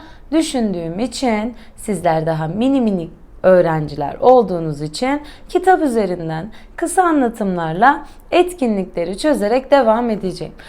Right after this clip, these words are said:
Sizler de elinizde bu kitaptan olduğu için bu videoyu açıp, kitabı da açarak, beni dinleyerek benimle birlikte bu kitabın tamamını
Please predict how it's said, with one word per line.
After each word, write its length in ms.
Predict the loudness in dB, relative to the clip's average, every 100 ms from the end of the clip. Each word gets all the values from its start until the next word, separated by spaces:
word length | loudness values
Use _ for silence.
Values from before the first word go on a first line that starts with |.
| -18
Sizler 520 | -2 2 8 8 8 6
de 120 | 2
elinizde 440 | 0 0 0 0
bu 80 | -2
kitaptan 600 | -2 0 0 0 -4 -2
olduğu 360 | 2 4 4 0
için 580 | 0 -4 -2 -2 -2 -8 -18 -10 -4
bu 140 | 0
videoyu 500 | 0 2 0 2 -2 2
açıp, 500 | 2 2 2 2 0 -16 -20 -8
kitabı 420 | 2 2 2 0
da 200 | 0 -2 0
açarak, 520 | 0 4 4 4 2 -8 -16 2
beni 380 | 4 4 0 0
dinleyerek 720 | 2 2 2 4 4 2 -4 -16 -2
benimle 500 | 2 2 0 -2 0
birlikte 880 | 2 2 0 -4 4 6 8 4 0 -12 -20 -6
bu 100 | -4
kitabın 840 | -4 -4 -4 0 2 4 2 0 -8 -20 -2
tamamını 1000 | 2 2 2 0 -2 0 4 4 4